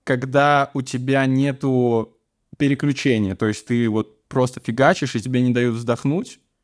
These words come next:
когда ты не понимаешь, а че я должен постоянно фигачить, если, ну, я хотел-то вообще-то что-то изучить. То есть здесь арт-директор ни чуткости никакой не проявляет, и он действительно ща-, токсично относится к своему сотруднику.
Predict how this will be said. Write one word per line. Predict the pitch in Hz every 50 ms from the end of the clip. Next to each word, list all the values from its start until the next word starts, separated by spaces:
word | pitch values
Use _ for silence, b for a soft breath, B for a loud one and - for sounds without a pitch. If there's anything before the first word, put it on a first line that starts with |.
| _ _ _
когда | - 139 123 127 139
ты | 135 147 139
не | 135 131
понимаешь, | 131 135 127 127 123 123 131 156 160 139 - -
а | 123 120
че | - 143 151
я | 156
должен | - 123 110 123 127 120 117 104
постоянно | 123 120 - 120 117 113 113 110 107
фигачить, | - 110 107 127 160 - - -
если, | 117 113 - - 110 107 -
ну, | 131 123 117 110
я | 110 113
хотел-то | 113 127 123 - 123 120 - 110
вообще-то | 110 107 - 120 110 110 110 104
что-то | - - 120 113 - 117 117
изучить. | 113 113 120 110 - - 110 92 - - _ _ _ _ _ _ _ -
То | - 117
есть | 113 - -
здесь | - 143 165 - -
арт-директор | - 131 123 123 123 120 117 147 160 - - 131 120
ни | 120 120 120 127 131 131 131 127 123
чуткости | 120 - 151 139 - - 123 - - 113
никакой | 113 113 110 117 107 - 120 113
не | 110 110 101
проявляет, | - 110 113 110 113 120 135 165 185 156 120 113 - _ _ _ _ _ _ _ -
и | 113 113
он | 120 139 143
действительно | 127 120 - - 139 135 - 131 117
ща-, | 110 - - 113 101 113
токсично | 107 - - 127 127 - - 131 - - 120 107
относится | 110 113 107 107 - - -
к | -
своему | - 117 104 104
сотруднику. | - - 104 - 107 107 92 - - - - 123